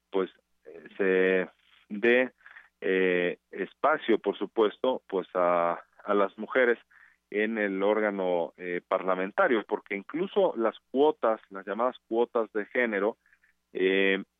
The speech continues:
pues eran burladas por los propios partidos de muchas formas, algunas muy bochornosas, como el tema de las Juanitas que recordamos, pero también, pues, postulando a las mujeres en, eh,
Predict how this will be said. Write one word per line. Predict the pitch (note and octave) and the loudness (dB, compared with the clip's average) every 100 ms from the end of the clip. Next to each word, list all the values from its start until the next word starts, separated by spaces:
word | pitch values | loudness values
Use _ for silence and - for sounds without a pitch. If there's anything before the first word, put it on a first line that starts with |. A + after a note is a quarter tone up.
| _ | _
pues | - G#2 G2 _ | 0 2 2 _
eran | B2 B2 A#2+ | 0 0 0
burladas | G2+ G2+ C3+ D3+ A2 | -4 2 2 2 0
por | - F#2+ | -4 -10
los | F#2 | -10
propios | - G#2 F#2 E2+ | -8 -8 -8 -6
partidos | G2+ F#2+ D3+ D#3+ G#2 | -6 -4 -4 -2 -2
de | F#2 | -4
muchas | F#2 G#2 - F#2 | -8 -8 -8 -4
formas, | - B2+ G#2 - | 2 2 2 -4
algunas | E2+ F#2 F#2 | -8 -6 -6
muy | F#2 F#2 | -4 -4
bochornosas, | F2 - F2+ F#2+ B2 A2+ F#2 - | -4 -4 -4 0 0 -2 -8 -8
como | F2 E2+ | -6 -6
el | - | -2
tema | F2+ F#2+ | 0 2
de | F2+ | 2
las | D#2+ - | 0 -4
Juanitas | F2 E2+ G#2 B2 - D#2+ - | -2 0 2 2 0 -4 -4
que | - | -8
recordamos, | E2 - F2+ G#2 B2 A#2 F#2+ - - - - _ - | -6 0 2 4 2 0 -4 -8 -20 -20 -20 _ 0
pero | B2 B2+ | 2 2
también, | C3+ C3 C#3 E3 G3 _ - | 0 0 0 0 -2 _ -6
pues, | A#2+ - | -6 -4
postulando | G#2 - A2+ B2 B2+ | -8 -6 -4 -2 0
a | B2+ | 0
las | A#2+ A2+ | -2 -4
mujeres | B2 C3+ B2+ C#3+ - | -6 0 0 0 -2
en, | A#2 C3 - _ _ _ _ _ | -4 -4 -10 _ _ _ _ _
eh, | G2+ G2 F#2+ F#2 F2+ | -10 -8 -6 -6 -8